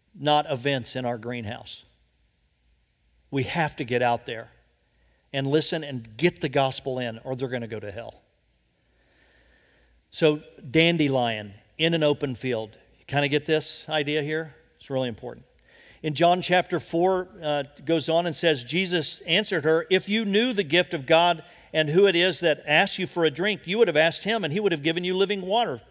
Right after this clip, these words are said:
"Sir," the woman said, "you have nothing to draw with and the well is deep. Where can you get this living water? Are you greater than our father Jacob?" And, and that's a great clue here in a second.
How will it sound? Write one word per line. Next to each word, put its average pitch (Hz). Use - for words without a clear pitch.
"Sir," 220
the 156
woman 151
said, 143
"you 285
have 262
nothing 240
to 214
draw 214
with 151
and 156
the 170
well 214
is -
deep. 233
Where 175
can 202
you 196
get 147
this 185
living 180
water? 190
Are 156
you 214
greater 156
than 190
our 185
father 185
Jacob?" 175
And, 156
and 139
that's 135
a 120
great 123
clue 147
here 123
in 120
a 113
second. 135